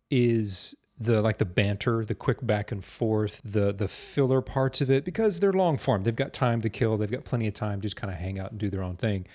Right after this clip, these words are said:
which is cool. But I want something that's a little more to the point, a little, that, that's kinda like a, a really good cup of coffee in the morning, and then you go on with your day. The idea of what I'm gonna talk about, you know, the goal is a little broad spectrum right now. That's kind of the, um,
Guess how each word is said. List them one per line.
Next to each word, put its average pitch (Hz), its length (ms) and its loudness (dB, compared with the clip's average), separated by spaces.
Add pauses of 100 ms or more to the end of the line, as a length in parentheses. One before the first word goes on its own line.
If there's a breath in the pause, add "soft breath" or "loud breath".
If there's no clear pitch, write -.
(240 loud breath)
which 160 140 4
is 156 100 2
cool. 220 260 2
But 143 240 0 (720 soft breath)
I 196 440 2
want 143 380 2
something 156 460 0
that's 147 240 2
a 135 40 4
little 143 200 2
more 143 160 2
to - 120 -2
the 139 80 0
point, 139 380 -2
a - 40 -6
little, 123 200 -2
that, 151 160 0
that's - 520 0 (180)
kinda 135 200 2
like 127 140 2
a, 120 140 4
a 139 80 0
really 127 200 4
good 123 160 0
cup - 180 2
of 131 80 0
coffee 131 320 2
in 123 60 4
the 113 60 2
morning, 117 320 4
and 104 80 4
then 98 60 2
you 101 60 2
go 107 120 6
on 107 120 4
with 101 140 -2
your 98 100 -2
day. 92 360 0 (1040 soft breath)
The 127 300 2
idea 127 560 4
of 156 340 2
what 135 120 4
I'm 135 100 2
gonna 120 160 2
talk 139 380 -2
about, 185 500 -2
you 165 100 2
know, 127 160 4
the 113 120 0
goal 117 360 2
is 113 80 0
a 113 60 0
little 107 340 0
broad 135 300 -2
spectrum 151 440 -2
right 175 180 -6
now. 208 180 -6
That's 160 200 -4
kind 135 240 0
of 113 140 0
the, 113 220 4
um, 95 400 -2